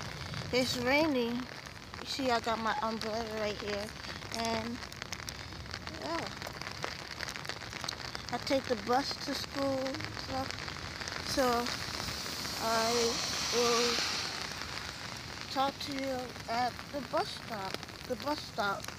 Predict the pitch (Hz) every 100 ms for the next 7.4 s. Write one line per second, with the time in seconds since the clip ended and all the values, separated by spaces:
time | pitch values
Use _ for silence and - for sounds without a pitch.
0 | - - 247 254 - - - - - -
1 | - - - - - - - - - -
2 | - - - - - - - - - -
3 | 339 - - - - - - 214 202 202
4 | 202 196 269 294 247 226 202 - - -
5 | - - - - - - - - - -
6 | - - - - - - - - _ _
7 | _ - 311 330